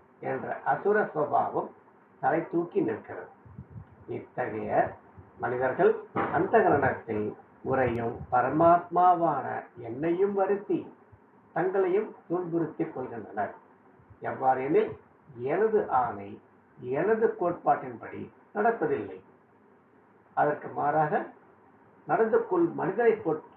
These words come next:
பற்றியே அது இருக்கிறது. மனிதன் எவ்வாறு தவம் செய்கிறானோ அதற்கேற்பவே எனது ஆணையம் பிறப்பிக்கப்படுகிறது.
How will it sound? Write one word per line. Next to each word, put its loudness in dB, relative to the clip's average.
பற்றியே -4
அது -2
இருக்கிறது. -6
மனிதன் 2
எவ்வாறு 6
தவம் -4
செய்கிறானோ 0
அதற்கேற்பவே -2
எனது 2
ஆணையம் 2
பிறப்பிக்கப்படுகிறது. -4